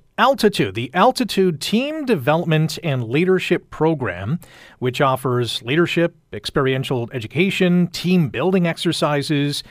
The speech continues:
but not only for students and, and student athletes. You can be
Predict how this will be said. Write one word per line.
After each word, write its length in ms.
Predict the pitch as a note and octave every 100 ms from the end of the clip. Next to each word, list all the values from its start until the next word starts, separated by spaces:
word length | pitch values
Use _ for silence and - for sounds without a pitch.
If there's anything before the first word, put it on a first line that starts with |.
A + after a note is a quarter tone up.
| - - - - B2+
but 240 | B2 E3
not 360 | D3+ F3 C#4 E4+
only 280 | G3 G3
for 200 | G3 E3+
students 880 | D#3 - - A3+ F3+ A#2+ C#3+ - - - -
and, 560 | D3 C#3+ C#3 C#3 C3+ -
and 120 | D#3
student 260 | - B2+
athletes. 540 | E3 C4+ B2 F#2+ - -
You 120 | A#2+
can 140 | B2+
be 320 | A2 A#2 A#2